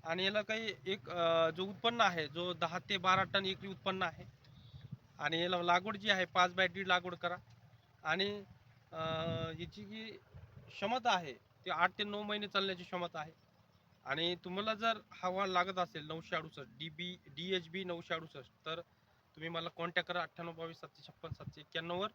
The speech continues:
आणि घरपोच किंवा तुम्हाला,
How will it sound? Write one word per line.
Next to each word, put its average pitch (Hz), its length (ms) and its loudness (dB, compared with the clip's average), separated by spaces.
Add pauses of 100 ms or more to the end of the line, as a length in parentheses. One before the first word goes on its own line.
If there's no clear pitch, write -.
(440)
आणि 156 360 -6 (180)
घरपोच 185 480 -6
किंवा 180 420 0 (420)
तुम्हाला, 190 460 2